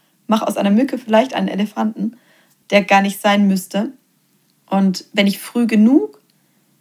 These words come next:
ein Thema anspreche, das mich beispielsweise belastet oder einen Missstand, eine Situation,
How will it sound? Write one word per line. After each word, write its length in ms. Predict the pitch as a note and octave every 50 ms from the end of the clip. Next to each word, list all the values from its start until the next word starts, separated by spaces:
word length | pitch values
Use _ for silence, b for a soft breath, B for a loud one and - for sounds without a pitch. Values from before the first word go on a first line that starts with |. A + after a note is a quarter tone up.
| _ _ _
ein 60 | A3 G#3+
Thema 300 | - A3+ G#3+ G#3+ - -
anspreche, 640 | G#3 A3 A3 - - - - A3+ A3 A3 A3 A3+
das 200 | G#3 G#3 G3 -
mich 220 | - A3 A#3+ - -
beispielsweise 580 | G#3+ G#3+ G#3+ - - G3+ - G#3 G3+ G3+ G3
belastet 680 | F3+ F3+ F#3+ F#3 G3 G#3 A3 - - - C4+ B3 - -
oder 140 | - G3+ -
einen 240 | - G3 G3 G3 G#3
Missstand, 580 | A3+ B3+ B3+ - - A#3 A3+ A3+ A3+ A3 A3
eine 160 | - G#3 G3
Situation, 920 | G3 - G#3 G3 - G#3 G3 - - - - A#3 A#3 A#3 A#3 A#3+ A#3 A#3+